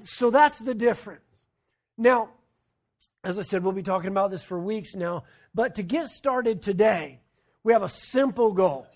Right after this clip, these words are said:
Like, like, our goal today is to just grab a hold of the fact that there is supernatural power available to every single believer. And to grab a hold of the fact that God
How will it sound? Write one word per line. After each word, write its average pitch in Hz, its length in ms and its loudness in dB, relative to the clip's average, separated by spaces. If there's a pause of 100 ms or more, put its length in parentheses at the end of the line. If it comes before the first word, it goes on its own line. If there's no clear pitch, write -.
(200)
Like, 226 240 4
like, 226 220 2
our 247 180 0
goal 247 440 6
today 233 420 -4
is 208 200 -6
to 226 140 -10
just 226 280 -8
grab 247 300 2
a - 20 0
hold 226 220 0
of 214 80 -6
the 185 80 -8
fact - 560 -4 (440)
that 208 180 0
there 240 240 4
is 233 560 4 (180)
supernatural 254 1160 -2
power 175 640 -2 (260)
available 226 760 4
to 240 280 -6
every 262 500 -2
single 240 480 -2
believer. 208 680 0 (720)
And 233 120 -4
to 226 80 -2
grab 294 360 6
a 254 60 2
hold 262 260 4
of 262 80 -6
the 247 80 -2
fact 170 500 0 (300)
that 214 260 2
God 247 320 6